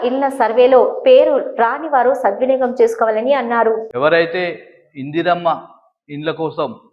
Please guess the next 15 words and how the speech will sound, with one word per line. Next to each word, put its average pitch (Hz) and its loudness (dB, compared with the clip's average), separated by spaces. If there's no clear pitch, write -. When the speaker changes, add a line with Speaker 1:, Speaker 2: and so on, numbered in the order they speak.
Speaker 2:
ప్రజాపాలన 151 0
దరఖాస్తులో 135 -8
అప్లై 139 -10
చేసుకున్న 131 -10
వారు 117 -6
ఉన్నారో 120 -6
వారికి 165 2
ఇప్పుడు 170 -2
ఇందిరమ్మ 170 0
ఇండ్ల 151 -4
సర్వేలో 151 2
భాగంగా 147 2
వారి 151 4
యొక్క 160 -2
పేరు 160 0